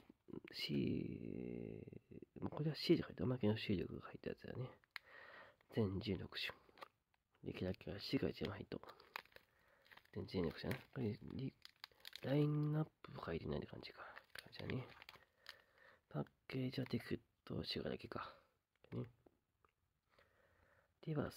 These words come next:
早速、開封する準備をしますね。開封する準備ができたから見てみようか。では、最初のシールは、めっちゃ奥の方入って、奥の方に入ってた。そうだ、よっと。あ、意外にちっ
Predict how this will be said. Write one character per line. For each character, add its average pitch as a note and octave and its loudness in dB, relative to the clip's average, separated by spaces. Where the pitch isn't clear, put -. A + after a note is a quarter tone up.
早 A2 4
速、 - 2
開 G2 2
封 G2 4
す - 2
る D3 6
準 - 4
備 A#2+ 4
を - 2
し - -6
ま - 0
す - -2
ね。 A#2 2
開 A2+ 8
封 G#2+ 4
す A#2 0
る A2+ 6
準 G#2 6
備 F2 4
が - -6
で - -6
き - -12
た - -2
か - 0
ら - 6
見 D#2 2
て - -6
み C2 -2
よ - -2
う - -2
か。 G2 2
で G#2+ 4
は、 G2+ 0
最 G#2 2
初 G2 2
の F#2+ 4
シ G#2 4
ー E2+ 2
ル B2 8
は、 - 4
め G2 4
っ - -4
ち - 6
ゃ G#2 10
奥 A2+ 10
の G#2 10
方 F#2 4
入 E2+ 2
っ - 0
て、 - -4
奥 - 6
の G2 10
方 E2+ 6
に - 2
入 - -4
っ - -8
て - -10
た。 - 0
そ - 0
う - 4
だ、 - 2
よ G#2+ 12
っ - 6
と。 - -6
あ、 - 2
意 - -2
外 A#2+ 4
に A2+ 2
ち - -4
っ - -10